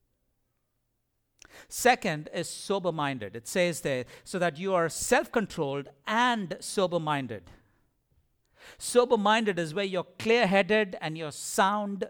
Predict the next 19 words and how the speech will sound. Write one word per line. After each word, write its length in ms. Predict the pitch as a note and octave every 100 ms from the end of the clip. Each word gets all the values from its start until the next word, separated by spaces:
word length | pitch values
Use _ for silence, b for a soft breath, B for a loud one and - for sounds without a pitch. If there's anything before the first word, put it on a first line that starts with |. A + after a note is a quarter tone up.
| D3+
judgment. 580 | A#2+ F3 E3 D3 C3 D3
You, 80 | - b
you 100 | G3
can 140 | F#3+
think 200 | - A3+
straight. 480 | - - F3+ G#2 - - _ _ _ _ _ _ _ _ _ _ _ _ _ _ _ _
You 80 | B2
got 160 | G3+ F#3+
your 80 | A#2
head 280 | G3 A3
screwed 300 | - - G3
on 160 | F#3 F3+ - -
right, 320 | D3+ B2+ F#2 - _ _ _ _ _ _ _ _ _ _ _ _ _ _ _
spiritually. 680 | - - F#3 E3 C#3+ G2+ F#2+ _ _ _ _ _ _ _ _ _ _ _ _ _ _ _ _ _ _ _ _ _ _ _ _ _ b b b b b b b _ _
In 180 | F3+ F#3
one 140 | G3+
of 80 | A3
the 40 | F3
biblical, 500 | D3 F#3 G3 -